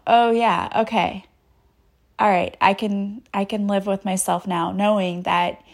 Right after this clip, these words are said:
I'll do better next time with what I've learned, but I'm not gonna take it personally anymore because it wasn't my issue."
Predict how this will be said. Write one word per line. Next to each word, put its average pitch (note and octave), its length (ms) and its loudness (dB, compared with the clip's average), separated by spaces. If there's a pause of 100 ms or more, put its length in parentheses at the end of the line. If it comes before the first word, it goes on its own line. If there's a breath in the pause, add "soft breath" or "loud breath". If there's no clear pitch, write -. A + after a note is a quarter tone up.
(560 loud breath)
I'll G3 160 4
do A3+ 160 -2
better A3+ 260 4
next F#3 280 -2
time F#3 260 0
with F3+ 140 -4
what F3+ 180 0
I've F#3+ 260 2
learned, F3 460 -4 (100)
but F3 480 2 (680 loud breath)
I'm F#3+ 100 0
not G3+ 160 4
gonna F#3+ 160 0
take F#3+ 220 -2
it - 80 -6
personally F#3 560 -4
anymore F3 440 -2
because F3+ 540 -2
it - 120 -4
wasn't F3+ 300 2
my E3 120 -2
issue." - 500 -10